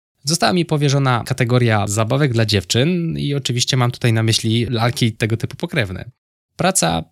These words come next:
szybko niestety obnażyła też mój niski poziom znajomości Excela. No i do dzisiaj nie zapomnę, jak przez trzy dni scalałem ze sobą trzy pliki, sortując <laughs> kolumny, aby pasowały jedna pod drugą i je w ten sposób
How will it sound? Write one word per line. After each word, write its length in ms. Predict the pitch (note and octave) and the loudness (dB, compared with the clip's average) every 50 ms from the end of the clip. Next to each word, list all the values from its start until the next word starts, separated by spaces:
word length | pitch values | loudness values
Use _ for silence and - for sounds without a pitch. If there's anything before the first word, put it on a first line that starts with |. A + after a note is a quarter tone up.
| - | -4
szybko 300 | - - D3 C3 - - | -2 -2 -2 -2 0 0
niestety 360 | C3 A#2+ - - C3 A#2+ - | 0 0 2 0 -2 0 0
obnażyła 420 | A2+ G2+ A2 G#2+ G#2 G2+ G#2+ G#2 G2+ | 0 0 2 2 2 2 2 2 2
też 280 | - G2+ G2 - - | 0 0 -2 0 0
mój 220 | - G2+ G2+ G2 G2 | 0 0 0 2 2
niski 300 | G#2+ A#2 A#2 - - G#2 | 2 0 0 0 -2 -2
poziom 280 | - G#2 G2+ G#2 G2+ | -2 0 0 2 0
znajomości 580 | F#2 F#2+ F#2 F#2 F#2+ F#2 F2+ - - - F#2+ F#2 - - | 2 0 -2 -2 -2 -2 0 0 0 0 -2 -4 -6 -6
Excela. 360 | A2+ - - - G#2 F#2 - - - _ _ _ _ _ _ _ _ - | -2 -2 -2 -2 -2 -8 -10 -14 -18 _ _ _ _ _ _ _ _ -4
No 60 | C3 | -2
i 40 | A#2+ | 0
do 80 | B2 | 2
dzisiaj 240 | A#2 A2+ - C3 A#2 | 2 2 2 2 2
nie 80 | A2 G2+ | 0 0
zapomnę, 360 | G2 F2 - G2+ G2+ G2 F#2 | -2 -4 -4 -4 -4 -4 -4
jak 120 | F#2 F#2+ | -6 -8
przez 220 | - - F#2+ - - | -8 -8 -8 -4 -2
trzy 180 | - - A#2 | -2 -2 0
dni 200 | G#2+ G#2 G#2+ G#2 | 0 0 0 0
scalałem 420 | G#2 - - G#2 G2+ G#2 G#2 G2+ G2 | 0 -2 -2 0 2 2 2 2 0
ze 80 | - | 0
sobą 380 | - - G#2 G#2 G2+ G2+ G2+ F#2 E2+ - - | -2 -2 0 0 0 0 0 -2 -4 -6 -2
trzy 180 | - - C#3+ | 0 2 2
pliki, 420 | B2+ - C3+ A2 - - D#3+ F#3+ - - _ _ - - _ | 2 2 0 0 0 0 -2 -2 -2 -8 _ _ -20 -12 _
sortując 800 | - - - B2 A#2+ A2+ - D3 C#3+ C#3 C#3+ D3+ E3 - - - - - | -2 2 2 2 2 2 4 6 8 8 8 8 6 4 2 -2 -6 -14
<laughs> 220 | - - - - - | -14 -6 -2 2 4
kolumny, 560 | E3 D#3 D3+ D3 C#3+ C3+ B2 B2+ C3+ C3 - - - - - - | 6 8 8 8 8 6 6 4 2 2 -2 -10 -20 -20 -12 -4
aby 200 | - A#2+ B2 B2+ | 0 2 2 4
pasowały 540 | B2 C3+ B2+ - - A#2+ B2+ B2+ C3 B2 A#2 | 4 2 0 2 2 2 2 4 4 4 4
jedna 220 | A#2+ A#2 B2 B2 | 2 2 2 0
pod 200 | A#2 - A2 G#2+ | 0 0 0 0
drugą 400 | A2 G#2+ G#2+ A2 A2 C3+ D3 F3+ | 2 2 2 2 2 2 2 2
i 180 | F#3+ - - B2 | 0 0 2 2
je 120 | B2 B2+ | 4 2
w 40 | B2 | 4
ten 120 | - A#2 A2 | 2 0 0
sposób 380 | - - - - - - - | 0 0 -2 -2 -2 -4 -8